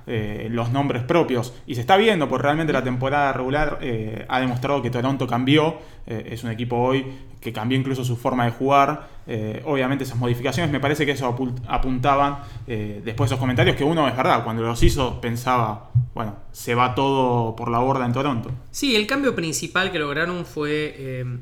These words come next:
Speaker 2: sumar mucho más, eh, tiro desde el perímetro, arrancando por DeMar DeRozan, un jugador que ya con veintiocho años, siempre la gran crítica que se le hacía es: "No tira triples, no puede tirar triples", además de que no defiende. Defender, sigue sin defender,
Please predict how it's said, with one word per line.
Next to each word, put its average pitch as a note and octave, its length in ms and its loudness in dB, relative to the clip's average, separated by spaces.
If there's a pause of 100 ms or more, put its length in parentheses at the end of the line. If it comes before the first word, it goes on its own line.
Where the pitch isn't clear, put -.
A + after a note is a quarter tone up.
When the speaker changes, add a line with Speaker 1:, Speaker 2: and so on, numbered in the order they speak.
Speaker 2:
sumar D3+ 360 -6
mucho E3+ 340 -4
más, D3+ 560 -6
eh, B2+ 260 -8
tiro D#3+ 200 -4
desde B2+ 120 -6
el C3 80 -6
perímetro, F#3+ 560 -4 (420)
arrancando D#3 640 0
por C3 140 -2
DeMar D#3 240 2
DeRozan, D#3+ 560 0
un A#2+ 100 -8
jugador D#3 220 -6
que B2+ 280 -8
ya C3 160 -10
con C3 180 -8
veintiocho C3 580 0
años, F#3 480 -4 (460)
siempre G#3+ 520 2
la C#3 140 0
gran E3+ 240 0
crítica E3 320 -2
que C#3+ 80 -6
se C#3 100 -8
le C3 80 -4
hacía D#3+ 340 -4
es: G3 280 -4
"No C#3 140 -6
tira E3 180 -2
triples, D3+ 440 -4 (100)
no C3+ 100 -12
puede E3+ 140 -4
tirar E3+ 180 -4
triples", E3+ 420 -4
además B3+ 200 -4
de C3+ 60 -4
que C3+ 80 -4
no B2+ 80 -2
defiende. B2 380 -6 (360)
Defender, B3 640 -4
sigue C4 300 2
sin F#3+ 140 -4
defender, F#3+ 520 -4